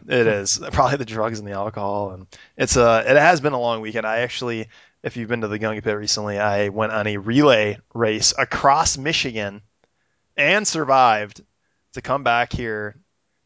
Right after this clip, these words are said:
and just tell you guys that, you know, Michigan's a beautiful country. I'm not sure about running across it, but it was a fun time, and I'm very, uh, I was very glad to be a part of it. And it was good times, and I'm back here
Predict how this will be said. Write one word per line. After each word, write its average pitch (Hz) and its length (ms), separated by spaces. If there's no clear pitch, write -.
and 110 100
just 104 140
tell 113 160
you 107 120
guys 104 400
that, 95 280
you 117 80
know, 98 100
Michigan's 98 300
a 95 60
beautiful 98 400
country. 123 580
I'm 110 80
not 107 140
sure 107 160
about 101 200
running 104 280
across 123 420
it, 120 260
but 104 380
it 113 60
was 98 100
a - 40
fun 113 260
time, 135 540
and 104 140
I'm 101 100
very, 104 360
uh, 95 180
I - 60
was 104 120
very 101 180
glad 98 160
to - 80
be - 80
a 110 80
part 117 180
of 113 80
it. - 100
And 117 80
it 110 40
was 98 100
good 104 280
times, 104 380
and 98 80
I'm 98 80
back 123 280
here 113 400